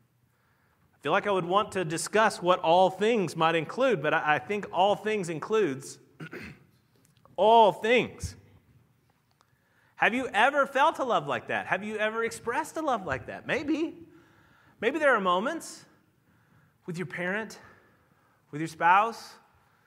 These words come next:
with your really close friend, with your sibling,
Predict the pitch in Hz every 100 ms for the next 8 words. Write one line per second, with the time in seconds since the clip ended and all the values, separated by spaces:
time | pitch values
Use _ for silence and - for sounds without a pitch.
0 | _ _ _ _ 160 185 170 160 202 220
1 | 214 196 196 - 165 175 208 233 220 -
2 | _ - 156 170 - 185 202 233 254 247
3 | 226